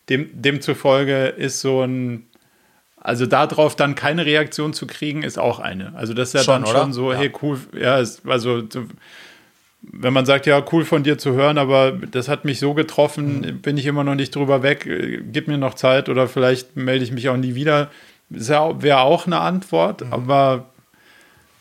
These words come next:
Speaker 1: M-, Mai, vielleicht sitzt das dann doch noch
Speaker 2: Ja.
Speaker 1: tiefer, als du dachtest. Und das, äh, ist
Speaker 2: Ja.
Speaker 1: dann vielleicht noch nicht, noch nicht der Zeitpunkt. Also
Speaker 2: Okay,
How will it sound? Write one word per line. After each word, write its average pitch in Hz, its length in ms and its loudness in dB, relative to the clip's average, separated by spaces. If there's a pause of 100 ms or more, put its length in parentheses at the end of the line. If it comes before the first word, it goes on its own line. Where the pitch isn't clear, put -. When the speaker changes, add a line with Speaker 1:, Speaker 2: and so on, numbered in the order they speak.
(200)
Speaker 1:
M-, 117 380 -10
Mai, 127 320 0
vielleicht 120 360 0
sitzt 127 260 -6
das 135 140 -2
dann 131 180 2
doch 139 220 2
noch 127 220 2
Speaker 2:
Ja. 113 120 0
Speaker 1:
tiefer, 101 720 -4
als - 360 -8
du 101 280 -6
dachtest. 117 720 -4
Und 113 240 -6
das, 127 240 -6
äh, 123 240 -2 (1300)
ist - 100 -8
Speaker 2:
Ja. 117 120 0
Speaker 1:
dann 139 120 0
vielleicht 135 380 2
noch 139 160 2
nicht, 151 340 -2
noch 147 140 0
nicht 165 240 0
der 120 140 4
Zeitpunkt. 98 760 -4
Also 101 340 -6 (280)
Speaker 2:
Okay, 110 340 -8